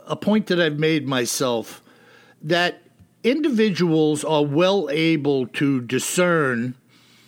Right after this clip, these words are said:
uh, whether or not somebody is being truthful with them. And I rely on that all the time.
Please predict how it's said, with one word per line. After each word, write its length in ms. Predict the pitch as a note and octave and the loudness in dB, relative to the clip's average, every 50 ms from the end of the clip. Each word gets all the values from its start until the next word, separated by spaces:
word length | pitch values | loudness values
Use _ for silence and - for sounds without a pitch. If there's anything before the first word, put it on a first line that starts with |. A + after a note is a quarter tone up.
| - - - - _ _ _ - - - | -20 -20 -20 -20 _ _ _ -20 -8 -2
uh, 400 | D3 D3 C#3+ C#3 C3+ C3+ C3 - | 0 2 2 2 2 0 0 -2
whether 360 | - D#3 F3 G3 G3 G3+ G3+ | 0 2 2 2 2 2 0
or 80 | F#3 E3+ | 0 2
not 280 | E3+ E3 D#3+ D#3 - | 2 2 2 0 0
somebody 480 | - - F3+ D#3+ D#3 C#3 D3+ C#3+ C#3 C#3 | 0 0 0 0 0 0 0 0 0 0
is 160 | C3+ A#2+ A2 | -2 -2 -2
being 280 | G#2 D3 C#3+ C3+ B2+ A2+ | 0 0 0 0 0 -4
truthful 600 | - - - D#3+ D3+ D3+ D3+ - - B2+ A2+ G#2+ | -4 -4 0 0 0 0 -2 -4 -4 -2 -2 0
with 280 | G#2 G#2 G2+ - - | 0 -2 -4 -4 -4
them. 280 | - G2 F2+ F2+ F2 - | -6 -4 -4 -6 -6 -4
And 180 | C#3+ C#3+ D#3+ F3+ | -2 0 0 2
I 140 | F#3+ G#3 A3+ | 2 2 2
rely 500 | A#3+ G#3+ G#3+ F#3 F3 E3+ E3 D#3+ D#3 D#3 | 2 2 2 2 2 2 2 2 2 2
on 120 | D3 D3 | 2 2
that 220 | C#3 C3 C3+ A2+ | 0 0 0 0
all 220 | - C#3+ D3 D3 C#3+ | 0 2 2 2 2
the 120 | C3 B2+ | 0 -4
time. 500 | - - F3 E3 B2+ G#2 F#2+ E2+ - - | -4 -2 -2 -2 -2 -2 -4 -6 -10 -18